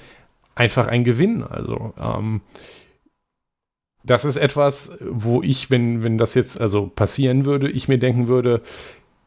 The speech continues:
das ist mal ein, eine, ein Einsatz von Steuergeldern, der auch einen konkreten Nutzen hat.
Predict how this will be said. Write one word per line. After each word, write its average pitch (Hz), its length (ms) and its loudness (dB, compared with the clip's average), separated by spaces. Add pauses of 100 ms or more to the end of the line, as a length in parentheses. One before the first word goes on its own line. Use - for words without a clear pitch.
(420)
das 127 280 0
ist 147 100 -2
mal 135 240 2
ein, 120 340 2 (1040)
eine, 117 280 0
ein 135 280 2
Einsatz 170 400 0
von 127 160 2
Steuergeldern, 127 1040 0
der 107 440 0
auch 113 320 -2 (1700)
einen 131 180 2
konkreten 131 480 2
Nutzen 117 380 -2
hat. 98 220 -4